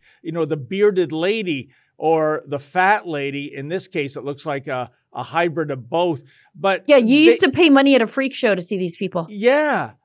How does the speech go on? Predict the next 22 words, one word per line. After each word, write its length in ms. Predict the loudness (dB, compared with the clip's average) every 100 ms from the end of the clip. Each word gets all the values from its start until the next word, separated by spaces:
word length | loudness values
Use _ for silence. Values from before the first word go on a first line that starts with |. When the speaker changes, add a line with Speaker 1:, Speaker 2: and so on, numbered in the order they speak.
| _ -4
Speaker 1:
And 260 | -2 0
Speaker 2:
Yeah. 60 | 2
Speaker 1:
now, 500 | 4 4 4 2 0 -6 _ -4
like, 200 | -2 -2
we're 380 | -2 0 0 0
the 120 | -6
freaks 640 | -8 -8 -6 -6 -10 -18 -18 -12
for 140 | -4
raising 420 | -2 -2 -4 -10
questions? 840 | -10 -6 -6 -8 -16 -18 -18 -20 _ _ _ _ -8
Unbelievable. 880 | -6 -4 -6 -6 -8 -10 -12 -16 _ _ _ _ _ _ _ _ _ _ _ _ _ _ _ _ _ _ _
Speaker 2:
Once 220 | -8 -6
again, 420 | -2 2 2 0 -8
reinforcing 680 | -8 -6 -4 -2 -4 -2 -2
the 80 | 0
gender 280 | 0 -2 -2
stereotypes 760 | -6 -2 0 0 -2 -4 -2
that 140 | -2 -2
tell 120 | -2
me 100 | -4
they're 160 | -4 -4
against 580 | -4 -8 -8 -10 -12